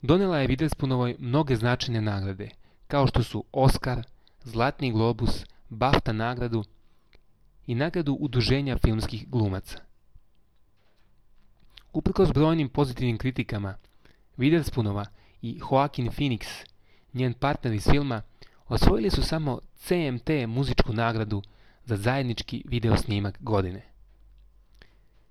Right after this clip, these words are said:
Witherspoonova je na sljedeći način izrazila svoju naklonost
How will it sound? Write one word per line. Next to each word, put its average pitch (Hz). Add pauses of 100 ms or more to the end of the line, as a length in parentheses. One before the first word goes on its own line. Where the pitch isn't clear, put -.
(1400)
Witherspoonova 180
je 131
na 131
sljedeći 185
način 131
izrazila 117
svoju 113
naklonost 107